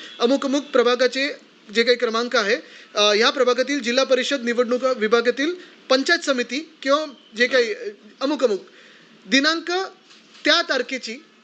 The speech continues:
एकदाच मी मतदान करीन. म्हणजे ह्या ॲनेक्शरप्रमाणे एका मतदाराला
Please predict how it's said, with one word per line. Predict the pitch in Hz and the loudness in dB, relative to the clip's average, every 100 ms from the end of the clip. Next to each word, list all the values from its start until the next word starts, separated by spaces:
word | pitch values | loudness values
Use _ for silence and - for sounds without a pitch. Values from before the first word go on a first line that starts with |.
| _ - | _ -4
एकदाच | 277 240 330 320 | -4 0 0 0
मी | 294 | -2
मतदान | 240 220 208 | 0 0 -2
करीन. | 190 160 139 - - - - | -4 -10 -12 -16 -12 -14 -8
म्हणजे | 233 262 285 | 0 2 2
ह्या | 208 277 349 339 - _ 233 | 2 2 2 0 -8 _ -2
ॲनेक्शरप्रमाणे | 254 294 302 311 254 226 208 196 - _ _ _ _ _ - - | 0 2 0 -2 -2 -2 -2 -4 -8 _ _ _ _ _ -20 -2
एका | 262 269 339 | 0 2 2
मतदाराला | 302 277 240 220 185 165 | 0 -4 -2 0 -2 -6